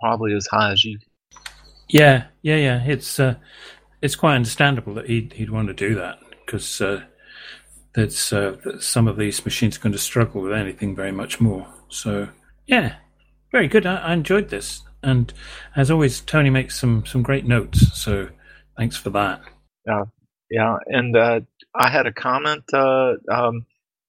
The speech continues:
Speaker 1: uh, it, you know, he always finds something new to talk about, uh, and I even asked him about the Memphis project, uh, um, if it was part of Memphis. Uh, I, I, I, so it has a feel of Memphis to me.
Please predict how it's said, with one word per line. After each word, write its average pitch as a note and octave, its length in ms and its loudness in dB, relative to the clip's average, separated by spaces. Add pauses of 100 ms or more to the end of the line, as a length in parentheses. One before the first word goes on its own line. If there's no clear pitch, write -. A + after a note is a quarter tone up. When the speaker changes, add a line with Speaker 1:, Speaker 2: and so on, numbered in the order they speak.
(120)
Speaker 1:
uh, A2+ 340 2 (840)
it, A2 280 0 (220)
you A#2 180 -2
know, A2+ 120 2
he F3 120 0
always F3 240 2
finds C#3 300 -4
something A#2 500 -6
new A#2+ 260 0
to A2 100 -2
talk A#2 280 0
about, G2 400 -4
uh, G#2 240 2 (360)
and A2+ 160 2
I C#3 160 4
even A#2+ 160 0
asked A#2 260 -2
him A2+ 100 -6
about G#2 300 -6
the G2 60 -6
Memphis G#2+ 420 -2
project, G#2 560 0
uh, G2 300 -2 (120)
um, G2 420 -4 (280)
if - 180 -2
it G#2 120 4
was A2 140 -4
part A2 240 2
of G#2 60 -2
Memphis. G#2+ 560 -2
Uh, G#2+ 240 -2 (340)
I, - 60 -2
I, - 400 -2
I, - 120 2
so - 200 -2
it F2+ 100 -6
has D#3 200 -2
a A#2 80 -2
feel C3+ 280 2
of G#2 120 2
Memphis A2 420 -6
to G#2+ 80 -10
me. E2 160 -12